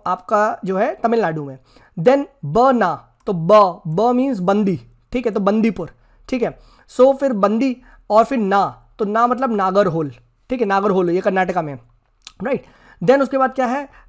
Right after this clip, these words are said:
ये भी हो गया, and then उसके बाद वा, तो वायनाड हो गया। तो देखा, सारे याद हो गए ना? फिर से बोलो, ठीक है, साइलेंट का एमएमएस बना वा, ठीक है। इस तरीके से अगर आप वो करोगे, ब ना, देखिए ब ना बहुत इंपॉर्टेंट है, क्योंकि आप ब ना को एक मत पाल लेना, this is बंदीपुर and नागरहोल,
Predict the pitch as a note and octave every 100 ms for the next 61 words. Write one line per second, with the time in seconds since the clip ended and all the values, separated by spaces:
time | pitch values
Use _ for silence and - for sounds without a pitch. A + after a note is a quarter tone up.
0 | - G3+ A3+ C4+ B3+ A3 - F3 G#3+ A#3
1 | A#3 A#3+ A#3 D#3 G3 G#3 D#3 F3 D3 D3
2 | E3+ F3 E3+ F3 _ _ - F3 G3 F#3
3 | F#3+ F#3 G3+ G3+ G#3+ G#3 - _ - G3+
4 | A3 A3+ B3+ - _ - A3+ F3 _ -
5 | G#3+ G3+ B3 C#4 B3+ C4 A3 A3 A#3 G3
6 | F#3+ G#3 G#3+ G3 - - _ _ _ _
7 | - A3+ G3 D3 _ _ _ - B3 B3+
8 | A#3+ A#3 A#3 G#3+ A3 A3 A#3+ A3 G#3 G#3+
9 | F3+ E3+ A3 B3 A#3 G3+ B3+ G3+ G#3 A#3+
10 | C4 A#3+ A#3+ G3 A3 A3 A3 G#3+ G3 G#3+
11 | A#3+ B3+ A#3 - - - E3+ G#3 A#3+ B3+
12 | A#3 C4 B3+ A#3+ G#3+ F#3+ E3+ G3 A#3+ E3+
13 | F#3+ G#3+ C4 B3+ B3+ C4 A3 G3 F3+ E3